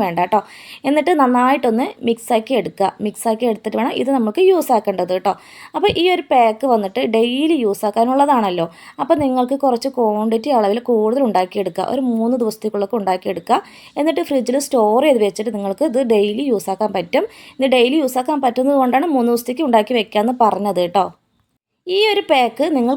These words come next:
കണ്ടിന്യുവസ് ആയിട്ട് യൂസ് ആക്കുകയാണെങ്കിൽ ദിവസവും കേട്ടോ, ദിവസവും യൂസ് ആക്കുകയാണെങ്കിൽ നിങ്ങളുടെ മുഖത്തൊക്കെ ഉണ്ടാകുന്ന കുരുക്കൾ വന്ന കറുത്ത പാടുകൾ, വെയിൽ കൊണ്ട് കരിവാളിപ്പൊക്കെ നന്നായിട്ട് റിമൂവ് ആയി പോകും. ഒരാഴ്ചക്കുള്ളിൽ തന്നെ നിങ്ങൾക്ക് അതിൻ്റെ റിസൾട്ട് അറിയാൻ പറ്റും കേട്ടോ. അപ്പോൾ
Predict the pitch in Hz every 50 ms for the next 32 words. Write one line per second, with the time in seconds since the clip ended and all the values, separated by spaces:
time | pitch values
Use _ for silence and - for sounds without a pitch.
0 | 277 277 247 247 254 277 294 262 349 311 269 233 214 - 220 208 214 294 269 220
1 | 220 220 220 220 - 254 247 247 269 262 226 208 185 185 180 190 254 359 427 -
2 | - - - _ - 233 254 233 247 302 - - - 370 294 247 220 208 208 196
3 | 180 180 208 202 233 247 - - 349 294 254 285 262 247 226 220 220 - 247 233
4 | - 233 208 196 185 185 202 254 - - 247 254 262 277 302 277 330 285 254 233
5 | 226 226 247 254 254 269 233 208 208 196 202 208 240 240 - - 269 262 254 -
6 | - 311 294 262 247 233 233 240 233 214 196 - - 220 214 208 190 185 180 180
7 | 175 190 208 277 415 - - - - - - - 254 277 285 302 302 285 294 294
8 | 277 277 277 - 247 220 214 220 226 214 202 190 - 190 190 - - - - -
9 | 220 220 226 226 240 269 294 320 339 277 254 - 262 226 220 208 202 208 208 214
10 | 220 208 208 - - 190 196 247 320 415 - - - - _ - 277 311 381 349
11 | 285 247 240 240 262 254 - 294 277 - 262 247 240 220 - 240 247 285 277 247
12 | 226 226 220 214 214 - 302 - - - 214 202 226 226 254 226 214 220 - 208
13 | 208 - - - 226 214 220 220 226 269 294 285 277 202 180 170 - 180 180 175
14 | 185 175 165 - - - - - - - 254 277 359